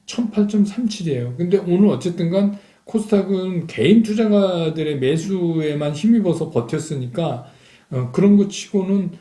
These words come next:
어쨌든 간 그 오 일 이동 평균선을 지켜냈다. 어, 그래서 코스닥에서는, 어, 외국인들은 천구백육십억, 그 거의 이천억 가까이 순매도를 하고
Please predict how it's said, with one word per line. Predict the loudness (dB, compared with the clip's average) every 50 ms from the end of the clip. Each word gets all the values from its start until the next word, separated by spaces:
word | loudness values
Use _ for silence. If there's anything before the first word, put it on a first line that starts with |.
| _ _ _
어쨌든 | -8 -6 -4 -4 -4 -2 -2 -2 0 0
간 | 0 2 2 0 0 -2 -4
그 | -8 -8 -6
오 | -4 -2 -2 0
일 | 0 0
이동 | 0 0 0 -2 -2
평균선을 | -4 -4 -4 -4 -4 -8 -8 -8 -6 -6 -6 -4 -4 -6 -6 -8 -10 -12
지켜냈다. | -14 -14 -4 0 0 2 2 0 -2 -2 -2 -2 -2 -2 -6 -12 -20 _ _ _ -8
어, | -6 -6 -6 -6 -6
그래서 | -6 -4 -4 -2
코스닥에서는, | 2 2 2 2 2 2 2 4 4 4 4 6 4 4 2 0 -6 -14 -20 -20 _ _ _ _ _
어, | -4 -2 -2 2
외국인들은 | 4 4 6 6 6 4 6 6 6 6 6 4 2
천구백육십억, | 0 -2 -4 -4 -4 -2 -2 -2 -2 -2 -6 -8 -8 -8 -6 -4 -4 -6 -6 -12 -20 _ _ _ _ _
그 | _ -14 -14
거의 | -8 -2 0 0 0 0
이천억 | -2 -4 -2 -2 -2 -2 -2 -2
가까이 | -2 -2 -2 -2 -4 -4
순매도를 | -2 -2 -2 0 0 0 -2 -2 -4 -2 -2 -4
하고 | -4 -4 -4 -6 -6 -8 -12